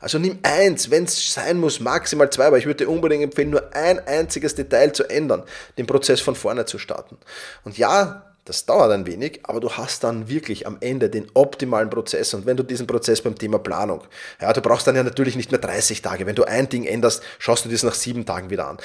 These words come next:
Dann änderst du das nächste Ding, dann schaust du dir das wieder nach sieben Tagen an. Und so hast du nach zwei bis drei Monaten deine perfekte Planung, deine perfekte Wochen- und Tagesplanungskills aufgesetzt. Und das ist wirklich etwas, was, denke ich, sehr, sehr genial ist.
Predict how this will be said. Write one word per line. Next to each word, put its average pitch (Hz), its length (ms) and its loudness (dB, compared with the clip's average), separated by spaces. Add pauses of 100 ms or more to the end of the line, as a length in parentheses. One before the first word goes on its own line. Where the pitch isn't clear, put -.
(160)
Dann 123 120 4
änderst 143 240 6
du 139 60 0
das 131 160 8
nächste 135 300 4
Ding, 120 200 -6
dann 117 140 2
schaust - 180 2
du 127 60 -4
dir 123 80 0
das 113 100 -2
wieder 127 160 2
nach 107 140 0
sieben 98 260 -8
Tagen 69 220 -10
an. - 80 -16 (260)
Und - 140 -4
so 170 100 4
hast 190 160 4
du 160 40 -2
nach 135 160 0
zwei 135 280 4
bis 175 200 0
drei 117 200 0
Monaten 113 480 0
deine 139 400 0 (260)
perfekte - 640 -4 (260)
Planung, 120 440 0
deine 139 200 -2
perfekte 139 540 0
Wochen- 135 240 0
und - 160 -10
Tagesplanungskills 110 1120 -4 (200)
aufgesetzt. - 680 -8 (320)
Und - 140 -8
das 123 120 0
ist 117 140 0
wirklich 120 260 -2
etwas, 101 300 2
was, 98 160 -2
denke 95 220 -6
ich, - 100 -8
sehr, 85 140 0
sehr 90 100 -6
genial 82 380 -12
ist. - 220 -16